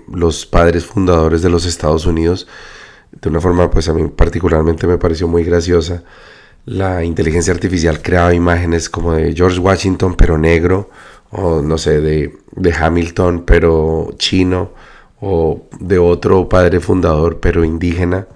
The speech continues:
ninguno de ellos blanco. También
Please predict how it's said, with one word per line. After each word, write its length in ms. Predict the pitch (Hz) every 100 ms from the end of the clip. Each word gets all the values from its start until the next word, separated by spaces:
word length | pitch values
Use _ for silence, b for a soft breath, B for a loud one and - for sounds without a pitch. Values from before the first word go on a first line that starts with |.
| b - - _ - - _
ninguno 460 | 87 80 78 82 87
de 140 | 85
ellos 220 | 78 82 80
blanco. 380 | 85 78 - - B B B B B B -
También 600 | 85 78 82 82 85